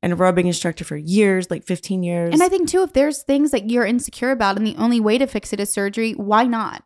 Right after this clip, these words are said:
Speaker 1: Yeah,
Speaker 2: Do
Speaker 1: my
Speaker 2: what you,
Speaker 1: stomach
Speaker 2: you
Speaker 1: was
Speaker 2: need to
Speaker 1: never
Speaker 2: do.
Speaker 1: going
Speaker 2: Right.
Speaker 1: down to, it, it, it grew and then it, like, shrunk and it grew and it shrunk.
Speaker 2: Mm-hmm.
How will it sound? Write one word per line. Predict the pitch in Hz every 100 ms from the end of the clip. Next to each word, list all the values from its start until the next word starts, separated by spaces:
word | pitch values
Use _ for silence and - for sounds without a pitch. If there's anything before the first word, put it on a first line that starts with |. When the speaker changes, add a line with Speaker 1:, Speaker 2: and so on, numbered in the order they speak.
| -
Speaker 1:
Yeah, | 185 202 185 175
Speaker 2:
Do | 180
Speaker 1:
my | 311
Speaker 2:
what | 359
you, |
Speaker 1:
stomach | - 196 196 226
Speaker 2:
you |
Speaker 1:
was | 247
Speaker 2:
need | 262
to | 185
Speaker 1:
never | - 190 180
Speaker 2:
do. |
Speaker 1:
going | 170 170 170
Speaker 2:
Right. | 170
Speaker 1:
down | 160 156 160 - -
to, | - 175
it, | - 208 -
it, | - -
it | 220 180
grew | 190 196 208 240 254
and | - 196
then | 185
it, | 170 - _ _ -
like, | 175 160 -
shrunk | - 214 226 240
and | 175
it | 202
grew | - 214 247
and | 165
it | -
shrunk. | 208 220
Speaker 2:
Mm-hmm. | 220